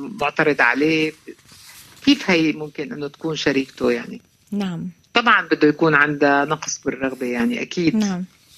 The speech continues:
Speaker 2: نعم.
Speaker 1: هي، وبعدين ال-، آه، التربية الدينية إنه بيقولوا لها إنه لازم أنتِ،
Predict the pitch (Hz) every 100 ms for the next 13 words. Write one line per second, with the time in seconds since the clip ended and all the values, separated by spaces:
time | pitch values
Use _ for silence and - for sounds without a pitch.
0 | - - 202 160 156 - - 170 170 156
1 | 156 160 214 226 220 202 160 143 123 -
2 | - - - 156 156 151 143 143 - -
3 | - 151 139 139 131 - 220 240 226 196
4 | 151 170 170 185 170 156 160 170 156 156
5 | 151 147 151 - 185 196 185 180 - -
6 | _ 151 156 180 175 175 - _ -